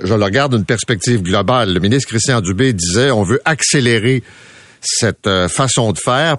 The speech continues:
parce que avec la pandémie, il y a eu plus de cas, on a fait des ententes. » Est-ce que, euh, un ou des hôpitaux vous envoient des patients justement pour être soignés parce qu'on n'a pas le temps, on n'a pas les ressources dans l'hôpital ?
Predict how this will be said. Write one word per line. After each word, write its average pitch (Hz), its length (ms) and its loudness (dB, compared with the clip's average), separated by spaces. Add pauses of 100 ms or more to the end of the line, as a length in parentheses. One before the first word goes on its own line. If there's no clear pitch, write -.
(120)
parce 123 380 -2
que 135 300 0
avec 104 300 0
la 101 100 0
pandémie, 107 540 2
il - 40 2
y 101 60 4
a 98 60 4
eu 104 80 2
plus 113 420 2
de 92 100 0
cas, 143 380 0 (380)
on 113 160 0
a 123 80 0
fait 135 160 0
des 107 240 0
ententes. » 131 480 0 (260)
Est-ce 117 260 0
que, 185 460 2
euh, 95 300 2 (100)
un 151 400 2
ou 104 160 0
des 143 260 2
hôpitaux 160 420 0
vous 120 320 2
envoient 131 520 2
des 104 160 0
patients 113 460 0
justement 104 420 0
pour 104 180 0
être 98 220 -2
soignés 98 480 0 (340)
parce 123 220 -2
qu'on 123 140 2
n'a 113 120 2
pas 147 300 2 (280)
le 107 160 2
temps, 147 220 0
on 135 40 2
n'a 104 100 2
pas 117 140 0
les 107 120 2
ressources 101 400 0
dans 113 220 2
l'hôpital ? 71 400 -2